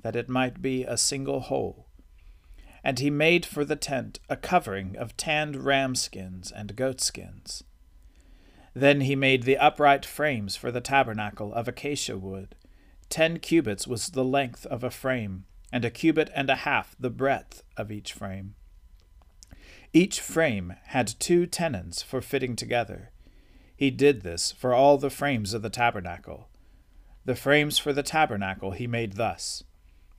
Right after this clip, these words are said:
Twenty frames for the south side. And he made forty basins of silver under the twenty frames, two bases under one frame for its two tenons,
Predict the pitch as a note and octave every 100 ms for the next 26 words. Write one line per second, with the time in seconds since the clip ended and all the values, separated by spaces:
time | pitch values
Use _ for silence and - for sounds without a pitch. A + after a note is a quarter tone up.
0 | - - C3+ C3+ E3 D3+ - D3 C#3+ C#3+
1 | - C#3 C3+ - D3+ C3 - - - -
2 | - - - - - - - - - -
3 | A#2+ B2+ C3 C3 B2+ - D3+ D3 C3+ D3+
4 | D3+ - E2+ F2 - - - - A2+ -
5 | D#3+ D#3+ G2+ D#2+ D#2 C#3+ D#3+ A2+ G2+ -
6 | G#2 G2+ G2 G2 F#2+ F#2 F#2+ - - -
7 | - E3 D#3+ A#2+ G#2+ A#2 A2 A2 A2+ A#2
8 | C3 A#2+ - B2 F2+ F2 A2+ G2+ - -
9 | C3+ A#2+ - B2 F2 E2+ -